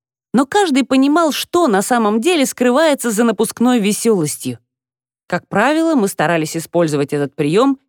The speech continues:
и в обычной жизни. Возможно, мы никогда об этом не говорили, но доказательством тому служило наше стремление острить в любой ситуации.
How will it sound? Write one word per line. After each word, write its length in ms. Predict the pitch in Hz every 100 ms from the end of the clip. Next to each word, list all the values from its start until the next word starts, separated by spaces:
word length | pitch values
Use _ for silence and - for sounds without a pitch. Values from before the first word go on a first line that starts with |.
| _
и 120 | 202
в 60 | 196
обычной 500 | 180 196 - 202 196
жизни. 500 | 165 160 127 120 - _ _ _ _ -
Возможно, 560 | 180 185 302 381 330
мы 120 | 294 311
никогда 540 | 277 240 220 254 269
об 100 | 226
этом 260 | 254 254 247
не 80 |
говорили, 640 | 226 247 247 320 339 139 - _ _ _ _
но 120 | 208
доказательством 880 | 214 233 233 233 359 269 208 - 175
тому 340 | 165 147 143 123
служило 480 | - 208 247 370 330
наше 280 | 277 262
стремление 680 | 262 - 226 262 330 302 285 -
острить 540 | 233 - 311 349 -
в 60 | 160
любой 280 | 185 175 165
ситуации. 720 | - 190 185 - - 123